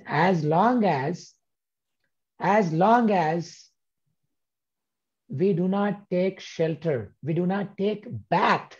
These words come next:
we do not perform abhisheka <laughs>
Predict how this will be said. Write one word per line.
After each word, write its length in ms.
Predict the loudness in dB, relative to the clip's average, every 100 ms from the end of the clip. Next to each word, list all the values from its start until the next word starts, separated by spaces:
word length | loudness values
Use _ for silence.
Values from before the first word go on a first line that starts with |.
| _ _ _ _ _ _ _ _ _ _ _ _ _ _ _ _ _ _ _ _ _ _ _ _ _
we 140 | -6 -2
do 100 | -2
not 280 | -2 -4
perform 380 | -4 -4 -4 -4
abhisheka 760 | -2 0 0 0 -2 -4 -10 -14 _ _ _ _ _ _ _ _ -16 -10
<laughs> 160 | -10